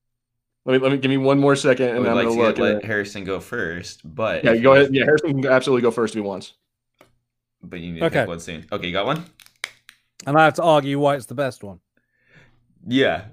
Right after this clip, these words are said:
Speaker 2: just give your, y-, okay, you're the number one fan of this movie. Give us your passionate
Speaker 3: Okay.
Speaker 2: plea of why this is just the best, not only the, the best eighth movie to ever, like, make it to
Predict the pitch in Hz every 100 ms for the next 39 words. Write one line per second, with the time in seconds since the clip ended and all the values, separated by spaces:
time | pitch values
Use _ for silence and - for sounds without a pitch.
0 | 87 110 113 120 110 117 110 104 101 101
1 | 104 107 90 - 92 90 101 95 92 85
2 | 95 90 87 85 - 87 87 82 87 85
3 | 87 80 73 69 - - _ 95 92 90
4 | 90 87 90 104 110 107 - 90 80 80
5 | - 95 85 85 82 90 - 82 82 85
6 | - 90 85 - 87 87 _ _ - _
7 | - - 113 123 131 127 95 92 107 101
8 | 95 85 101 95 95 95 - - - 95
9 | 92 98 92 85 85 - 82 80 76 73
10 | 73 85 82 78 - 92 71